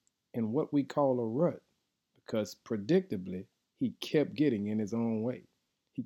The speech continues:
kept coming short of God's word. Even in when he wanted to do good, he found out evil was always present. And he kept doing the things he knew God didn't approve of. Have you ever been there?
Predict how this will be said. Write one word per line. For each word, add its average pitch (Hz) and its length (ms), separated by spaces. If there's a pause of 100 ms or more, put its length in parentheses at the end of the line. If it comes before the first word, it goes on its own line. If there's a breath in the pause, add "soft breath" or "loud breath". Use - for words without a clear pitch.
kept - 260
coming 143 280
short - 480
of 110 160
God's 120 340
word. 120 320 (480)
Even 190 340
in 180 180
when 180 120
he 185 160
wanted 160 500
to 120 80
do 110 220
good, 92 380 (440)
he 156 80
found 135 360
out 123 180
evil 117 320
was 107 160
always 123 420
present. 120 460 (480)
And 131 100
he 117 60
kept 180 300
doing 170 180
the 139 80
things 139 320
he 131 80
knew 135 320 (680)
God 110 280
didn't 101 200
approve 107 440
of. 87 180 (600)
Have 123 200
you 104 180
ever 135 140
been 127 300
there? 139 220